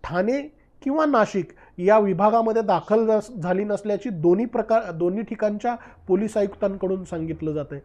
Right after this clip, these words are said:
आपण मात्र या प्रकरणाकडे लक्ष ठेवून थांबूयात, नक्की काय घडणार, कोण आजी माजी मंत्री याच्यात आहेत, जे आजी मंत्री याच्यामध्ये अडकलेले आहेत त्या आजी मंत्र्यांच्या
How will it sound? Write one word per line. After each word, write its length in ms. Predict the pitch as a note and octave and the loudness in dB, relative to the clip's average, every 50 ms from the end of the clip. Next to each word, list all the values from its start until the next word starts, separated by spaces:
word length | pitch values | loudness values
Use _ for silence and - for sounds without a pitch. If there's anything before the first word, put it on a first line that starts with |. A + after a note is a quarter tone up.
| _ | _
आपण 260 | - B2 - - A#3 | -12 -10 -6 -4 -4
मात्र 280 | A3+ G#3+ G3 F3+ - F#3 | -4 -4 -6 -6 -6 -6
या 160 | F3+ F3+ F3 | -6 -6 -6
प्रकरणाकडे 680 | F3 - D#3+ - D#3+ D3+ D3+ D3+ C#3+ - D3+ D3+ D3 C#3 | -8 -10 -12 -10 -10 -10 -10 -10 -10 -8 -6 -6 -6 -6
लक्ष 220 | C#3 C3+ - - | -6 -8 -12 -16
ठेवून 340 | C#3+ - B2 C3 C3+ C#3 C#3 | -16 -14 -12 -12 -12 -12 -12
थांबूयात, 460 | B2+ - B2 B2+ B2+ B2 B2+ A#2 G#2+ - _ _ _ _ _ _ _ D3 | -14 -14 -16 -14 -12 -12 -14 -14 -14 -18 _ _ _ _ _ _ _ -14
नक्की 240 | D3 - _ F#3+ | -14 -10 _ -12
काय 300 | F3+ - - E3+ F3 F#3 | -10 -8 -6 -4 -2 -2
घडणार, 340 | F#3 E3 D#3 C#3+ C3+ B2 A#2+ C3 - _ _ _ _ _ _ _ - - | -2 -2 -4 -6 -8 -10 -14 -16 -20 _ _ _ _ _ _ _ -14 -10
कोण 220 | D3 D3+ F3 F#3 | -8 -6 -6 -4
आजी 220 | F#3+ F#3+ F#3 G#3 | -6 -6 -6 -6
माजी 260 | G#3 G#3 G#3+ G#3 G#3 A3 | -6 -6 -6 -6 -6 -6
मंत्री 360 | A3 G#3+ G#3 G3 A3 A3 A3 | -6 -8 -8 -8 -8 -8 -8
याच्यात 260 | G#3+ G3+ - G#3+ G3 - | -8 -8 -8 -10 -10 -10
आहेत, 140 | D3+ C3+ A2 - _ _ _ _ _ - | -12 -16 -16 -20 _ _ _ _ _ -8
जे 120 | C3+ D#3 F3+ | -2 0 2
आजी 280 | F3+ F3 E3+ E3+ G#3 | 2 2 2 0 -2
मंत्री 400 | G#3+ G#3 G3+ G3 F#3 G#3 A3 G#3 | -2 -2 -2 -4 -4 -4 -4 -2
याच्यामध्ये 400 | F#3+ F3+ - G#3+ G3+ G3+ F#3+ G3+ | -2 -2 -4 -4 -2 -2 0 0
अडकलेले 500 | F#3+ E3 D#3+ F3+ F3+ - A3+ G#3+ G#3 A3+ | 0 0 0 -2 -2 2 2 2 2 4
आहेत 220 | A3 F3 E3 D#3+ - - - - - _ - | 2 2 0 -2 -4 -8 -14 -20 -20 _ -8
त्या 120 | E3 D3 | -4 -4
आजी 200 | D3+ D#3 D#3 F#3+ | -2 0 0 0
मंत्र्यांच्या 600 | F#3 G#3+ F#3 F3 F3 G3+ F#3+ F#3+ F#3+ - G#3+ G#3+ | 0 0 0 0 2 2 2 2 0 -2 -4 -4